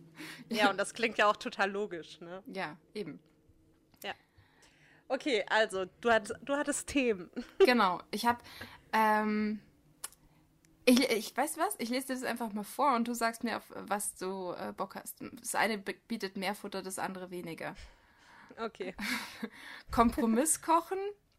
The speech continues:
Speaker 2: das bietet ein bisschen mehr Futter. <laughs> Dann, äh, Fake-Karamell, das ist nicht so. Dann, äh,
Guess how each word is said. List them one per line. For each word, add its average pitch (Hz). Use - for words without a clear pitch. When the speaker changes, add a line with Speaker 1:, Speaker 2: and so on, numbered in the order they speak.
Speaker 2:
das 277
bietet 262
ein 233
bisschen 233
mehr 196
Futter. 311
<laughs> 254
Dann, 202
äh, 196
Fake-Karamell, 277
das 214
ist -
nicht 240
so. 269
Dann, 208
äh, 202